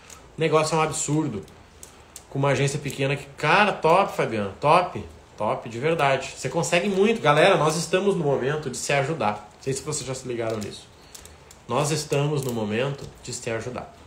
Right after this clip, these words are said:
Quando você pega um cara que tá vendendo pouco aí, uma agência que não tá vendendo nada, você fala pro cara, Amigo, olha só, se eu trouxer pra você aqui, ó, um casal, você consegue fazer um negócio tri pra eles? Gente, é um negócio dos caras.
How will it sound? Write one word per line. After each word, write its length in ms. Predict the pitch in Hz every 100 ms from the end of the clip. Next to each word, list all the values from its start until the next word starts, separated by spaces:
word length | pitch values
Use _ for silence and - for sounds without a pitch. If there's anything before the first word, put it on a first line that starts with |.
| - - - - - - - -
Quando 200 | 180 185
você 100 | 208
pega 240 | 220 247
um 80 | 269
cara 280 | 214 190 170
que 100 | -
tá 100 | 165
vendendo 280 | 165 175 196
pouco 380 | 160 139 -
aí, 120 | 120 117
uma 160 | 110
agência 460 | 107 101 127 131 139
que 120 | 120
não 80 | 117
tá 100 | 123
vendendo 300 | 123 127 143
nada, 360 | 113 107 87 - - - - - -
você 140 | -
fala 220 | 135 170
pro 100 | 170
cara, 160 | 185 175
Amigo, 300 | 202 247 170
olha 180 | 196 226
só, 420 | - 110 - - - - - - - -
se 60 | 160
eu 20 |
trouxer 380 | 190 185 233 226
pra 80 | 240
você 320 | 226 - 196
aqui, 240 | - 160
ó, 160 | 127 104 - - - - -
um 60 | 151
casal, 480 | 196 180 127 131
você 140 | 127 -
consegue 340 | 156 202 214
fazer 160 | 190 175
um 60 |
negócio 280 | 160 143 -
tri 120 | 131
pra 160 | 131 127
eles? 340 | 151 110 104 - - - - - - -
Gente, 200 | 196 214
é 40 | 196
um 40 |
negócio 360 | 196 196 208 208
dos 120 | 214
caras. 760 | - 175 220 226 135 - -